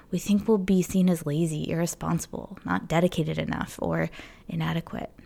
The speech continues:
These judgments are not facts, though. They're thoughts. And they're not true. So,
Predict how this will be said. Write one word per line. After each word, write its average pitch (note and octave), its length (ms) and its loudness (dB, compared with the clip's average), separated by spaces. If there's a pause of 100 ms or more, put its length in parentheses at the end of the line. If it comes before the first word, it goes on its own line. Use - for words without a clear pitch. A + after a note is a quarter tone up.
(1300)
These D#3+ 260 -4
judgments B3 1120 2 (760)
are F3+ 140 2
not F3+ 260 2
facts, - 800 -6
though. - 320 -10 (1160)
They're E3 160 -2
thoughts. - 680 -12 (1700)
And E3+ 260 -2 (240)
they're F3 180 0
not G3 260 0
true. G3 420 -2 (2000)
So, F#3+ 440 4